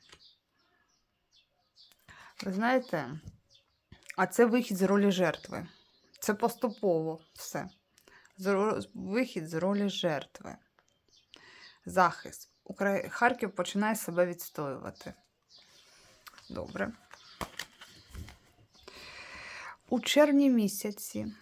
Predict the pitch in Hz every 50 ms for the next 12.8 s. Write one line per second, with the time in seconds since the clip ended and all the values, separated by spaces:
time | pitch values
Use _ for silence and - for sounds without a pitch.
0 | - - - - - - 220 208 208 196 - - 196 185 185 190 - - - 208
1 | 226 233 233 202 175 165 165 160 160 151 - - - - - - 202 - - -
2 | _ _ - - 196 180 160 151 - - - - - 147 143 143 139 151 165 180
3 | - _ - - - 185 175 - - 254 254 254 240 233 233 220 208 190 175 -
4 | - 156 - - - 160 - - - 196 185 190 - - 156 160 170 - - -
5 | 233 247 233 208 190 180 175 175 180 175 - - - 175 - - 175 151 143 -
6 | - - - - 170 170 170 165 165 156 175 180 170 175 185 196 208 202 - -
7 | - - - _ _ _ _ _ _ _ _ _ _ - - - - - - -
8 | - - - - - - _ _ _ _ - 180 175 160 156 160 160 185 196 196
9 | - - - - _ _ _ _ _ _ _ _ _ _ - - - - _ _
10 | _ _ - _ _ - 190 185 - - - - _ _ _ _ - - - -
11 | - - 208 196 196 233 247 233 208 202 170 196 196 196 202 185 - 196 190 190
12 | 185 180 - 185 185 - 185 175 170 165 160 175 170 165 165 175